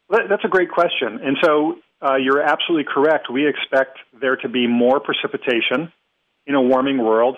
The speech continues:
I mean, generally everywhere, but certainly in the Arctic, high latitude areas. Um, and so there's this paradox. You say, "Well, if it's gonna be wetter, well, isn't that gonna mean it's gonna be harder for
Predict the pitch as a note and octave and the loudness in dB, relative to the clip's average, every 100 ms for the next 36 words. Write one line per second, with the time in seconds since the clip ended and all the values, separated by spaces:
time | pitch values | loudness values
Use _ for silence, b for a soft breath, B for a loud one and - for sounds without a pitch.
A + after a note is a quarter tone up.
0 | - B2+ B2+ F3+ G3+ D#3 C3 D3 D3 A2+ | -6 -8 -2 0 2 2 2 2 0 -2
1 | G#2 G#2+ C#3 _ B2 B2 A#2+ D#3 E3 C3+ | 0 -2 -4 _ -4 -2 -2 -4 -2 0
2 | B2 B2 A#2 A#2 C#3+ E3+ - _ _ _ | 2 2 2 0 -4 -8 -12 _ _ _
3 | _ _ - C3+ B2+ A#2 - B2+ A2+ G#2+ | _ _ -6 -2 0 -2 -4 -4 -2 0
4 | A2+ D3 - _ _ _ _ _ C#3 C3 | -2 -4 -8 _ _ _ _ _ -2 -2
5 | C3+ C3 D#3 D3 D3 - B2+ B2 - _ | -2 0 2 2 0 -8 -20 -20 -20 _
6 | C#3+ D3 - - A3+ A#3+ A2 G2+ - B2 | -4 -4 -4 -2 0 0 0 -2 -6 -6
7 | A#2+ C#3 C#3 C#3+ - - E3 - D#3 C#3 | -2 2 0 -2 -12 -10 -8 -4 -2 0
8 | B2 A#2 A2 E3+ D3 A2+ E3+ _ _ _ | 2 2 2 2 0 -2 -8 _ _ _
9 | B2 B2+ - B2 C#3+ C#3+ D3 B2+ B2 B2 | -8 -8 -6 -4 -2 -2 -2 -2 0 0
10 | B2 B2 A#2 A2+ A2 A2+ B2+ B2 | -2 -4 -6 -4 0 0 -2 -6